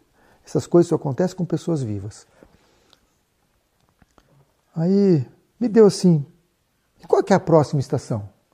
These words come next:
Ele, "Ah, Cesenático." Cesenático fica a vinte quilômetros de Cesena. Ué, desço lá, ligo pra minha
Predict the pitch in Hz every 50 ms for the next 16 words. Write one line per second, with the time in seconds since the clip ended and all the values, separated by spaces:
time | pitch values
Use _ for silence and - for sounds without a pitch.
0 | _ _ _ - - 156 - - - - - _ _ _ _ _ - - _ _
1 | _ _ _ _ _ - 311 269 240 - - 247 233 208 247 226 208 180 165 -
2 | - - - 175 147 - - 220 202 175 156 143 175 190 175 - - - 131 -
3 | - 185 - 165 147 123 156 262 330 - - - 196 180 175 165 - - 147 113
4 | - - 131 104 - 139 123 110 98 _ _ _ _ _ _ _ _ _ - 147
5 | - - - _ _ _ _ _ _ - 170 165 165 170 180 175 - 262 262 240
6 | 185 170 214 196 - - - - 165 156 185 185 147 151 - 156 151 139 139 139
7 | 135 123 113